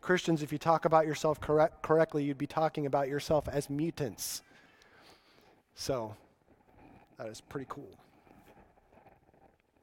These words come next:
So God could not dwell in our hearts,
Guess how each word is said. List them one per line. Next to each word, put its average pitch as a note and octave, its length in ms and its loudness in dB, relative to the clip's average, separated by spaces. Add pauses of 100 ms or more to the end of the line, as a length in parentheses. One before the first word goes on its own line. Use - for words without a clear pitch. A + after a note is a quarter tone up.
(520)
So G3+ 160 8
God A3 380 8
could G#3 200 6
not G3 340 8
dwell E3+ 680 8 (200)
in F#3+ 140 8
our F3 240 8
hearts, - 840 4